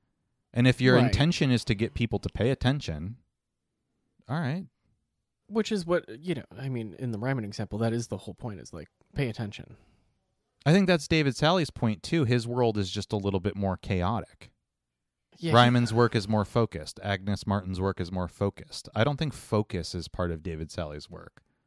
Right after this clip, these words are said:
Speaker 2: Yeah, that's maybe the part where I'm like, "I don't know if this is really that," you know.
Speaker 1: But it's in
Speaker 2: Especially in later things that I'm like, "Ooh."
Speaker 1: Yeah,
Speaker 2: Mm.
Speaker 1: yeah. I mean, I think he's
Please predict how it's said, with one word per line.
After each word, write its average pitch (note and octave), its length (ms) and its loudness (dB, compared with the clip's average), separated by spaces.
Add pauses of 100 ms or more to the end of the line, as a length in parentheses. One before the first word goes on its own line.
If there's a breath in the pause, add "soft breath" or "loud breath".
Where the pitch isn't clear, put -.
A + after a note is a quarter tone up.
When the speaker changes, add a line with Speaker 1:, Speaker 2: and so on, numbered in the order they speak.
(160)
Speaker 2:
Yeah, D3 500 2
that's E3+ 240 -2
maybe D#3+ 240 2
the C3 140 2
part A#2 240 -2
where A2+ 120 -2
I'm G#2+ 120 -6
like, G#2+ 200 -12
"I B2+ 120 -12
don't C#3 180 -6
know A#2+ 180 -4
if G#2 120 -10
this - 240 -10
is G2+ 120 -14
really E2+ 260 -10
that," D#2+ 360 -12
you B2+ 140 -8
know. G2 340 -14 (420)
Speaker 1:
But F3 120 8
it's F3 100 2
in F#3 80 6
Speaker 2:
Especially E3+ 300 6
in B2+ 160 2
later A#2 320 2
things G2+ 320 -6
that G#2 100 -6
I'm F#2+ 80 -12
like, - 140 -18 (180)
"Ooh." E3 240 -10 (920 soft breath)
Speaker 1:
Yeah, F3+ 400 6
Speaker 2:
Mm. - 120 6
Speaker 1:
yeah. G2 460 4 (140)
I F#3 120 8
mean, F3+ 160 6
I G3 100 6
think A#3 220 2
he's D3 280 2